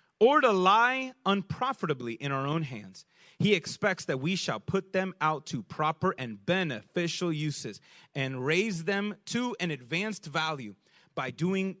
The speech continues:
good with them as often as we have opportunity." The Lord was pleased to strengthen us. Look at this, the same thing like Paul was saying, "I'm weak, but I am strong in Christ." The Lord was pleased to strengthen us. He removed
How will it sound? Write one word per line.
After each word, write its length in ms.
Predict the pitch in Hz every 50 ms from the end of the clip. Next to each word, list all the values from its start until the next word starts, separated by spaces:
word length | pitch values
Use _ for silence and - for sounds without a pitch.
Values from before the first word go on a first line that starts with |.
| - 110
good 380 | - 214 269 269 214 156 127 117
with 340 | - 127 156 202 208 - -
them 280 | - 185 170 147 - - -
as 260 | 196 226 233 226 190 - -
often 500 | 226 247 254 247 - - - 262 262 247
as 260 | - 220 226 208 175
we 100 | 214 214
have 220 | 196 202 196 190 185
opportunity." 680 | 180 160 185 180 156 - 156 143 127 110 101 104 - _ _ _ _ - - - - _
The 100 | - 185
Lord 420 | 180 170 170 208 247 269 269 269 254
was 240 | 254 262 233 185
pleased 600 | - - 175 226 262 285 302 294 294 294 240 - -
to 160 | - 254 226
strengthen 960 | 165 - - - - 233 294 294 277 262 202 - _ - 247 233 226 220 220 - -
us. 320 | 190 147 117 123 - -
Look 120 | 214 208 220
at 120 | 226 196
this, 240 | 185 180 202 185 185
the 60 | 170
same 280 | 147 - 226 226 233 -
thing 160 | 240 233 220
like 180 | 208 196 175
Paul 200 | - 220 202 208
was 120 | 190 185 -
saying, 240 | - 190 170 156 147
"I'm 260 | 175 196 180 156 151
weak, 300 | 170 190 196 - - 151
but 120 | 160 147
I 60 | 160
am 140 | 165 160 160
strong 300 | 147 - - 165 151 151
in 80 | 147 143
Christ." 300 | - 147 135 123 - - - - - - -
The 100 | - 208
Lord 240 | 214 233 277 320 311
was 140 | 302 233 -
pleased 560 | - - - 277 302 294 277 247 190 151 -
to 80 | 202
strengthen 460 | 170 - - 208 190 175 156 175 156 147
us. 180 | 120 110 - - - - - -
He 160 | - 277 311
removed 500 | 285 285 277 269 311 320 262 208 151